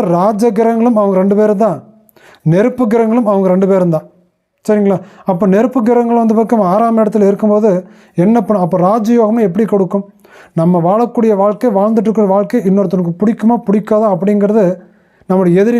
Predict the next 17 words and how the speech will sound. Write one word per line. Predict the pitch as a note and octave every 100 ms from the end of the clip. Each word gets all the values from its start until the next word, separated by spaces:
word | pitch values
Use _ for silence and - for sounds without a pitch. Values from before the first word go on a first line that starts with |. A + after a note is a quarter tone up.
| G#3
நிர்ணயிக்கிறான். | F#3+ F#3 F3 D3+ - _ - -
அப்போ | F3+ F3+ F3+
நிர்ணயிக்கும் | G3+ A#3+ B3+ B3 A#3
போது | A#3 G#3 G3+ - - F#3+
நம்மளை | G3+ G#3+ G#3
ஒரு, | G3 F#3+
நம்மளுடைய | F#3+ F#3 F3 G3
எதிரி | A3 C4 - G3
நம்மளை | F#3 F3+ -
அழிக்கணும்னு | F#3+ A#3+ B3 B3 G3
நினைச்சா | G#3 G#3+ A3 E3+ - - - E3+
அந்த | F3+ G#3 G3+
இடத்துல | G#3 - A#3+ F3+ D#3+ - _ _ _ _ _ _ F3+
அந்த | F3+ F3+
நெருப்பு | G3+ B3 A#3+
கிரகங்கள் | A3 A3+ A3 G3+
நிக்கும்போது | G3+ G#3+ A3